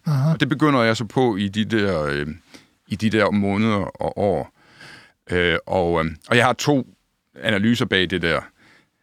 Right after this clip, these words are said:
Speaker 2: Øh, den ene mulighed, det er, at hvis, hvis vi får lavet den her aftale, og vi genvinder magten, vi er blå, ja, så kan vi jo gennemføre det hele.
Speaker 1: Aha.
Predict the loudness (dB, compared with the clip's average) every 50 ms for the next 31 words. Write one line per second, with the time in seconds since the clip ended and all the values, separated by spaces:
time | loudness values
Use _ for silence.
0 | _ _ -6 -4 -2 0 0 2 2 4 4 4 4 4 4 4 2 2 2 2
1 | 2 2 2 4 4 4 2 0 0 -4 -6 -8 -8 -10 -12 -14 -18 _ _ _
2 | _ _ _ -6 -4 -2 -2 -2 -4 -6 -10 -12 -16 _ _ _ _ _ _ _
3 | _ _ _ _ _ _ _ _ -4 -4 -2 -2 -2 -2 0 2 2 2 4 2
4 | 2 2 2 2 2 2 0 0 -2 -2 -2 -2 -2 -2 -4 -6 -10 _ _ _
5 | -6 -4 -4 -2 0 2 2 2 2 2 2 0 0 0 -2 -2 -4 _ -8 -6
6 | -4 -4 -2 0 0 0 0 0 -2 -6 -8 -6 -6 -4 -2 -4 -4 -2 -2 -2
7 | -2 0 0 0 0 -2 -2 -4 -4 -6 -4 -6 -6 -6 -6 -4 -2 0 0 2
8 | 2 2 0